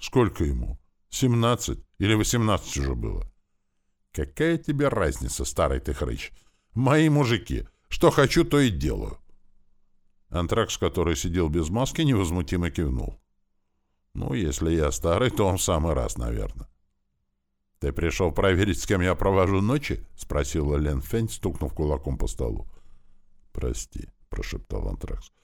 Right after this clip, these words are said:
«Просто мне действительно нужно поговорить, а будить твоего деда совсем неэтично». «А меня будить всегда, пожалуйста?»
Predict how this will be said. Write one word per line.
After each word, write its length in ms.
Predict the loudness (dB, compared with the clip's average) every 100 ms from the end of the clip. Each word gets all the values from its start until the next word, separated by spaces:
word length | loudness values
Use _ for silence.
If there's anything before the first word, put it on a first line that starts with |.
| _ -2
«Просто 320 | -2 0 -2
мне 180 | 0 0
действительно 680 | -2 -4 -4 -4 -2 -2
нужно 280 | -2 -2 -4
поговорить, 680 | -4 -4 -2 -2 -2 -6 -6 -2
а 80 | 0
будить 420 | 0 0 -2 -2
твоего 320 | 0 0 0
деда 320 | 0 -2 -2
совсем 480 | -4 -6 -4 -2 0
неэтично». 680 | -2 -4 -8 -12 -12 -14 -18 _ _ _ _ _ _ _ _ _
«А 160 | -2 2
меня 380 | 2 4 4
будить 340 | 4 2 2 2
всегда, 320 | 0 2 2
пожалуйста?» 800 | 4 4 4 4 2 0 -6 -8